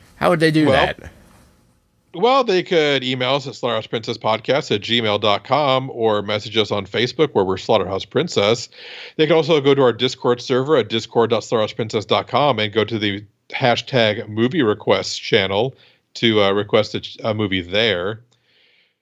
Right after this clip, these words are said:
Speaker 2: Uh, otherwise, they could go to r slash S H P podcast on Reddit w-, and message and put a post there where we would see it as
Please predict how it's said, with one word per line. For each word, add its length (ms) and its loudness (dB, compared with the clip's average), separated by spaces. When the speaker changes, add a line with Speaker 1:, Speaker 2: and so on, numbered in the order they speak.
Speaker 2:
Uh, 360 0
otherwise, 1040 0
they 220 -2
could 420 -2
go 220 4
to 380 -4
r 260 2
slash 600 -4
S 160 -6
H 180 0
P 160 -4
podcast 760 -2
on 180 0
Reddit 500 0
w-, 220 -12
and 520 0
message 400 -2
and 180 -4
put 160 0
a 60 0
post 420 -4
there 240 0
where 220 -2
we 120 -6
would 140 -6
see 240 -2
it 80 0
as 240 -2